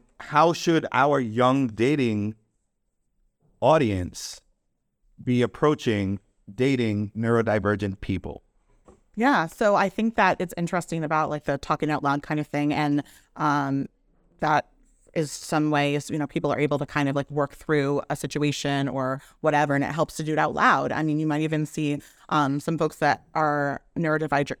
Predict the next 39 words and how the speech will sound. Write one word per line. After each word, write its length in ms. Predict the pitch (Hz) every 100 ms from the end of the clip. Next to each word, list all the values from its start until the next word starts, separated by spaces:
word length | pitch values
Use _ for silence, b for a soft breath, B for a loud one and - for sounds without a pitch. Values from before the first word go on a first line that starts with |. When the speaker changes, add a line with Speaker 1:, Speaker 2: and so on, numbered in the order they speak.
| -
Speaker 2:
neurodivergent, 960 | 165 175 170 165 165 175 165 156 151 - b b
um, 480 | 180 165 143 143 147 - -
if, 100 | - 110
you 80 | -
know, 100 | 160
s-, 200 | 151 -
kind 180 | - 175
of, 80 | 165
like, 140 | 170
stim, 400 | - - 202 143
right? 140 | 160 -
So 100 | 170
maybe 240 | 160 165
they're, 160 | 160 160
like, 400 | 151 147 147 - -
um, 460 | 156 139 135 135 - _ _ _
saying 300 | - 160 156
the 60 | 156
same 200 | 156 156
thing 140 | 165
over 140 | 175 170
again, 180 | 156 143
or 80 |
they're 80 | 147
repeating 380 | 147 - 175 160
what 100 | 156
you're 160 | 156 156
saying 460 | - 175 156 143
or 80 | 143
something 260 | 170 165 175
like 160 | 165
that. 240 | 233 233 -
So 80 |
that 160 | 175 170
helps 220 | 175 -
them 200 | - 180
to, 340 | 170 180 170 156
you 80 | 180
know 200 | 151